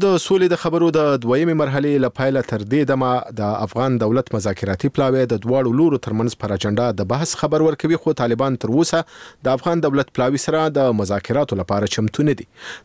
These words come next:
تازه طالبان ویلي چې د بین الافغاني مذاکراتو پر وړاندې اساسي ستونزه د یادې ډلې او امریکا ترمنځ د شوې هوکړې نه پلي کول دي. په قطر کې د طالبانو د سیاسي دفتر ویان محمد نعیم ازادي راډیو ته په استولي پیغام کې ویلي،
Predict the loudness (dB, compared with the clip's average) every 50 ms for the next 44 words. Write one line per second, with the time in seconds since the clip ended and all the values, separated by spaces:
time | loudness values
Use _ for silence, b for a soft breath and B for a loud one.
0 | _ 0 0 0 0 -2 0 0 0 2 0 0 0 2 2 2 2 0 0 -2
1 | 0 0 2 2 2 2 0 0 0 -2 -2 0 0 0 0 -2 -2 -2 -2 -2
2 | -2 -2 -4 -2 -2 0 0 0 0 0 0 0 0 0 -2 -4 -4 -2 -4 -4
3 | -2 0 0 2 2 2 2 2 2 2 2 2 2 2 2 2 2 2 2 2
4 | 2 0 -2 -2 -2 -2 -2 -2 -2 -2 -2 0 0 -2 -2 -2 -2 -2 -2 -2
5 | -2 0 0 2 2 2 2 0 0 0 0 0 2 2 0 -2 -4 -4 -4 -4
6 | -2 -2 0 0 0 -2 -4 -8 -16 -20 B B B B B B B B B _
7 | 0 0 0 0 0 -2 -2 -2 -2 -2 0 0 2 2 2 2 2 0 0 0
8 | 0 0 0 0 0 0 0 0 -2 -2 -2 -2 -2 -2 0 0 0 0 0 0
9 | -2 -2 0 0 0 0 0 0 0 0 0 0 0 -2 -2 -2 0 0 2 2
10 | 2 0 0 0 0 0 0 0 2 2 0 0 0 -2 -4 -4 -4 -4 -6 -4
11 | -2 0 2 2 2 0 0 -4 -2 -2 -2 -2 -2 -4 -4 -2 0 2 2 2
12 | 2 0